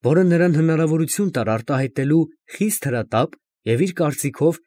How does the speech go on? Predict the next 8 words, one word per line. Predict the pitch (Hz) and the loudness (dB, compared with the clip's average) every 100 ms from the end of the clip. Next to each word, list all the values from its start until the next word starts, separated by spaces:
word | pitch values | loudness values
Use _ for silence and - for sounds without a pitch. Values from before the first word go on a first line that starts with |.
| _ | _
կենսականորեն | - 180 196 190 160 160 151 143 175 - | 0 2 2 0 0 2 2 4 2 0
անհրաժեշտ | 139 123 127 110 151 151 - | -4 -2 -2 0 0 0 -4
նորամտածողական | 131 139 175 170 143 139 127 123 117 107 120 127 | -2 0 2 2 0 -2 -4 -2 -2 -2 -4 -4
պատկերացումները | 117 - 120 117 - 127 175 151 95 _ _ _ _ | -6 -6 -4 -4 -4 -2 0 0 -4 _ _ _ _
Աստծո | 113 131 - 196 | -4 -2 -2 -2
և | 208 160 | 0 0
մարդու | 131 131 123 180 | 0 -4 -4 -2
մասին | 151 120 147 156 | -2 -2 -2 -2